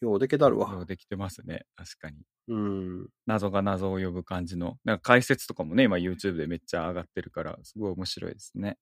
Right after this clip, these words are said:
Speaker 1: うん。
Speaker 2: うん。
Speaker 1: 家にいるうちになんか、見といた方がいい映画あるとか、読んどいた方がいい漫画あるみたいな相談が来たら、いろいろあげるうちには一個入ってますけれども。うん。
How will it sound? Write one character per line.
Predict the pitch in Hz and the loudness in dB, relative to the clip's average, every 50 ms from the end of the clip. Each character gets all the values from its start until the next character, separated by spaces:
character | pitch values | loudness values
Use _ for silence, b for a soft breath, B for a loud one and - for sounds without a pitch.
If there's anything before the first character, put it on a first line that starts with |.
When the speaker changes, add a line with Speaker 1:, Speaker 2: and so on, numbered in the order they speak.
| _ _ _ _ - | _ _ _ _ -16
Speaker 1:
う | 85 | -14
ん。 | 82 85 _ _ _ _ _ _ _ - | -14 -16 _ _ _ _ _ _ _ 0
Speaker 2:
う | 120 117 117 117 113 110 107 101 95 92 87 | 4 6 8 8 8 8 8 6 6 4 2
ん。 | - _ _ _ _ _ _ _ _ - | -2 _ _ _ _ _ _ _ _ 0
Speaker 1:
家 | 127 135 139 147 139 | 2 4 6 8 10
に | 127 123 120 | 10 12 12
い | 120 | 12
る | 120 120 | 10 8
う | 117 | 6
ち | 110 - 117 | 4 4 4
に | 113 110 | 6 8
な | 117 117 117 | 8 8 6
ん | 104 | 6
か、 | - 110 98 80 - _ _ _ _ _ _ _ _ _ _ _ _ _ _ _ - - | 4 4 4 4 2 _ _ _ _ _ _ _ _ _ _ _ _ _ _ _ -4 -4
見 | 117 113 | -2 2
と | - 131 | 4 2
い | 123 | 6
た | 123 117 104 | 6 4 4
方 | 117 107 101 | 4 0 0
が | 95 90 | 0 0
い | 92 95 95 92 | -2 -2 -2 -4
い | - | -2
映 | - 95 95 95 | -2 -2 -2 0
画 | 98 98 | 2 2
あ | 92 90 | 2 2
る | 98 98 98 98 | 2 0 0 0
と | - 78 | -2 -6
か、 | - 76 71 71 - - | -6 -6 -8 -8 -8 -8
読 | - 104 104 | -6 -4 -4
ん | 98 | 0
ど | 110 110 | 0 0
い | 104 | 2
た | - 90 | 0 0
方 | - 98 90 | 0 0 -2
が | 82 87 87 | 0 -2 -2
い | 90 | 0
い | |
漫 | 85 90 90 92 | -2 -2 -2 -2
画 | 90 92 | -2 -2
あ | 90 90 | -2 0
る | 98 98 | 0 0
み | 95 87 | 0 -2
た | - 76 | -2 -4
い | 73 | -4
な | 71 69 - - | -6 -8 -10 -12
相 | - - 95 98 | -10 -8 -6 -4
談 | 92 87 90 | -4 -4 -4
が | 82 78 | -4 -6
来 | 90 - - | -10 -8 -6
た | - 85 | -4 -4
ら、 | 76 69 - - _ _ - | -2 -4 -6 -8 _ _ -12
い | 107 92 | -8 -4
ろ | 95 95 | -4 -2
い | 95 | 0
ろ | 95 92 | 0 0
あ | 95 | 2
げ | 92 101 | 2 2
る | 95 98 | 2 2
う | 98 | 0
ち | 98 - 95 | -2 -4 -6
に | 90 85 | -4 -4
は | 76 69 - - _ _ _ _ | -6 -6 -10 -14 _ _ _ _
一 | - - _ _ | -20 -20 _ _
個 | - - | -14 -8
入 | - 87 | -8 -8
っ | |
て | - _ - 85 | -8 _ -12 -12
ま | 80 76 | -12 -12
す | - - | -14 -16
け | - 69 | -14 -14
れ | 71 71 | -14 -14
ど | 76 80 | -18 -18
も。 | 80 87 - - _ _ _ _ _ _ _ _ _ _ _ _ _ _ _ _ _ _ _ - | -18 -18 -18 -18 _ _ _ _ _ _ _ _ _ _ _ _ _ _ _ _ _ _ _ -16
う | 92 | -14
ん。 | 92 90 87 82 | -12 -12 -12 -14